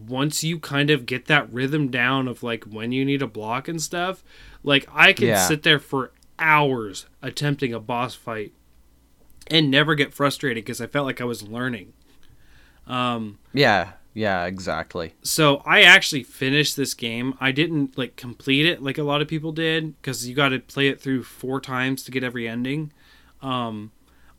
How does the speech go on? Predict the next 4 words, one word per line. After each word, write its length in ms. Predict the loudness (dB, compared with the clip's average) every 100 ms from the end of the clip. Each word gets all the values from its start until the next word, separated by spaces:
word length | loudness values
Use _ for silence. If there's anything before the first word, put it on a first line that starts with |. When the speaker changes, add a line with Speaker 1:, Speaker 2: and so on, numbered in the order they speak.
| 0
Speaker 1:
I 160 | 2 4
got 340 | 6 6 2
the 500 | -2 0 0 -4 -6 -12 _ _
first 800 | -20 -10 -2 2 2 0 -4